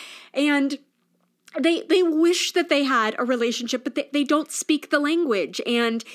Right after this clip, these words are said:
it's very hard to find a surrogate in America that speaks Chinese. I'm just gonna guess, you know, like, if this is the, the story. So just noticing that we have this assumption, even in those cases,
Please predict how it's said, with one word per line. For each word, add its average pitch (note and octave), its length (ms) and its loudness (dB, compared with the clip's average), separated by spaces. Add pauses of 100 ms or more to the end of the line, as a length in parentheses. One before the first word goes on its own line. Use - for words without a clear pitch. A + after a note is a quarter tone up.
(260)
it's C#4+ 220 -2
very C#4+ 500 2
hard C#4 260 0
to C#4 80 0
find C4+ 340 -2
a B3+ 260 0 (380)
surrogate D#4 640 0
in C4+ 120 0
America C#4 360 0
that C#4 160 -4
speaks - 360 -4
Chinese. C#4+ 600 0
I'm G3+ 100 -4
just A3+ 160 -4
gonna B3 140 0
guess, A#3+ 280 -2
you B3+ 100 -2
know, A#3 120 -2
like, A3 140 -2
if G3 100 -6
this A#3+ 160 -2
is A#3+ 120 -6
the, A3 300 -2
the A3 120 -4
story. F3+ 360 -6 (880)
So E4 260 2
just F4 260 2
noticing C#4+ 640 2
that - 120 -4
we A#3+ 220 -4
have C#4+ 520 0
this B3+ 180 0
assumption, C#4 540 0
even C4 300 2
in A#3+ 60 0
those G#3 220 0
cases, G3 840 -2